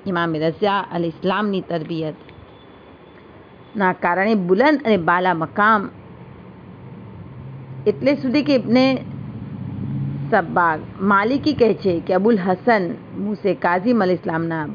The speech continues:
બધા ફરજંદોને કોઈને કોઈ ખાસ ફઝીલત મળી છે, પરંતુ બધાના વચ્ચે ઇમામ અલી રઝા અલ ઇસ્લામના પછી આપની બહેન ફાતિમા માસુમા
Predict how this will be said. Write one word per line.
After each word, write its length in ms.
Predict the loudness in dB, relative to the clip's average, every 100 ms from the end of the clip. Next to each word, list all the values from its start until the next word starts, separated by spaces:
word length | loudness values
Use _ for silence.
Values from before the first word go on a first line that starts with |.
| 0
બધા 640 | 2 2 0 0 2 2
ફરજંદોને 680 | 2 0 0 -2 -2 -6 -10 -2
કોઈને 400 | 4 6 4 2
કોઈ 180 | 2 0
ખાસ 240 | 0 -2 -2
ફઝીલત 460 | -4 -4 -4 -4 -6
મળી 180 | -10
છે, 220 | -12 -16 -20 -20 -20 -20 -20 -20 -20 -20 -20 -10
પરંતુ 480 | -2 2 2 0 -4
બધાના 640 | 0 -2 -2 -2 0 0
વચ્ચે 380 | -2 -4 -6 -6
ઇમામ 400 | -4 -2 0 -2 0
અલી 240 | 2 2 4
રઝા 300 | 2 2 0
અલ 120 | 0
ઇસ્લામના 600 | -6 -8 -10 -6 -6 -6
પછી 320 | -8 -8 -6 -2
આપની 420 | 0 0 0 -2
બહેન 400 | -2 -6 -6 -6
ફાતિમા 800 | -2 2 2 0 -8 -6 -6 -4
માસુમા 840 | 2 2 2 -4 -6 -6 -6 -10